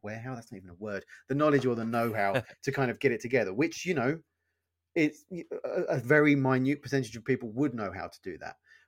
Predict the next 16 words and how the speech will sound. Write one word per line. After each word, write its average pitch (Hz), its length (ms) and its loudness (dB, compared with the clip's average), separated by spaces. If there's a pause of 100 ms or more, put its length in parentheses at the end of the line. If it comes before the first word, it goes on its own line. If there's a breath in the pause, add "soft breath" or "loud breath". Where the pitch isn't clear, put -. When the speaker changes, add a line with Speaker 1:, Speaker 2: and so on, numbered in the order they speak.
(120)
Speaker 1:
But 120 240 4 (180)
Speaker 2:
Mm. 92 220 -12 (140)
Speaker 1:
I 127 100 -2
think - 460 -2 (640)
what 139 280 0 (140)
I 139 160 6
would 120 180 -2
love 117 380 -2
to 110 100 -10
have 98 400 -6
is - 220 -14
somewhere 117 280 -6
where 104 120 -4
somebody 127 420 -4
can 101 180 -18
come 127 220 -8